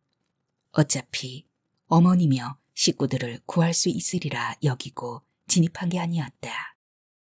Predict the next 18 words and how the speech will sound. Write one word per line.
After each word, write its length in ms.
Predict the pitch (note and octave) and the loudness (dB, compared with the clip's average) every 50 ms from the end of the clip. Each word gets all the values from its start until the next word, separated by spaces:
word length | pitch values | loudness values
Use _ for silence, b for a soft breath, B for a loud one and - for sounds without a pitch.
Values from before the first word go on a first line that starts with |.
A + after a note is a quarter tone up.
| _ _ _ _ _ _ _ _ _ | _ _ _ _ _ _ _ _ _
목적은 560 | _ E3+ D#3+ D#3+ - _ - F#3 E3+ G3 G3 | _ 2 2 2 2 _ 0 2 4 4 2
단 220 | G3 - F#3 G3 G3+ | 2 -2 -4 -6 -6
하나, 500 | - - - E3 D3 B2+ A#2+ B2+ C3 - _ _ _ _ _ _ _ _ _ _ _ | -6 -4 -4 -2 -2 -2 -6 -8 -12 -16 _ _ _ _ _ _ _ _ _ _ _
김학주를 500 | - - F3+ D#3+ D#3+ - - F3 E3 F#3+ | 4 8 8 8 8 6 2 -2 -2 -2
죽이는 360 | F3+ - G3 - G3 F#3 F#3 F3+ | -4 -4 -2 0 2 2 2 0
것뿐이었다. 1000 | - F#3 F3+ - G3 F3 D#3+ C#3 - - _ _ - - - - - - - _ _ _ _ _ _ _ _ _ _ _ _ _ _ _ _ _ | -4 -6 -4 -2 -2 0 0 0 -2 -6 _ _ -10 -10 -8 -8 -10 -12 -14 _ _ _ _ _ _ _ _ _ _ _ _ _ _ _ _ _
그 260 | - - E3 D3+ D3+ | 2 2 4 4 4
다음 300 | D3 E3+ E3+ D#3+ D#3 D#3 | 2 2 0 2 2 4
일에 200 | D3 D3 C#3 C#3 | 2 4 2 2
대해서는 640 | C#3 D3+ C3+ C3 C3+ - - - B2 B2 B2 B2+ D3 _ _ _ _ _ _ _ _ | 2 2 0 0 0 -6 -6 -6 -6 -6 -6 -8 -10 _ _ _ _ _ _ _ _
단호히 640 | - - D#3+ C#3 C3 B2+ B2 A#2+ A#2+ A#2 C3+ - _ _ _ _ _ _ _ _ | -4 0 2 2 2 2 -2 -8 -10 -12 -12 -14 _ _ _ _ _ _ _ _
눈을 340 | A#3 E3+ E3+ E3+ F3 F3 | 2 4 4 6 4 2
감았다. 540 | E3+ - E3+ E3 D#3 - - _ _ - - - - - - - _ _ _ _ _ _ _ _ _ _ _ _ _ _ _ _ _ _ _ _ _ _ _ _ | -2 -4 -4 -4 -4 -4 -8 _ _ -12 -10 -10 -10 -10 -12 -16 _ _ _ _ _ _ _ _ _ _ _ _ _ _ _ _ _ _ _ _ _ _ _ _
백 200 | - F3+ E3+ - | 2 2 2 4
번을 240 | - F#3+ F#3 G3 G3 | 2 2 4 4 2
다시 280 | - G#3 G3 - - | 2 0 0 -2 -6
태어난다고 580 | - - - G#3+ G3+ G3 F#3+ F3 E3+ D#3+ D3+ C3+ | -6 -4 -2 -2 0 0 0 0 -2 0 0 -2
해도 460 | B2+ C3 A#2 _ - A#2+ A#2 C3 D#3 | -4 -4 -12 _ -10 -10 -10 -12 -18